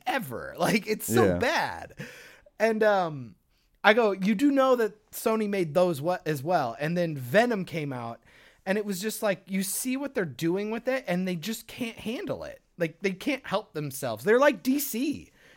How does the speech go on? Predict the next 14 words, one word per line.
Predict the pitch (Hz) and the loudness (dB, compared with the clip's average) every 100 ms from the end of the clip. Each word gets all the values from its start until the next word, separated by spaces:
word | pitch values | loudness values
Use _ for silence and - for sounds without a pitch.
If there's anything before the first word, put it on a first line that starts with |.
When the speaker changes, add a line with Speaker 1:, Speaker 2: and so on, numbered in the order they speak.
| _ | _
Speaker 1:
They | 185 | 2
wanna | 247 277 | 4 4
get | 156 240 | 2 -2
to | 277 | -2
the | 226 | -4
finish | - 208 226 214 | -2 -2 -2 -2
line | 160 | -6
so | 143 196 | -4 -6
fucking | 175 220 190 151 | -4 -4 -4 -8
fast | 127 170 185 175 117 - | -8 -4 -2 -2 -4 -8
that | 139 131 | -12 -6
they'd | 151 143 | -4 -4
rather | 151 156 156 151 | -2 0 0 -2
just | 139 139 - | -4 -6 -8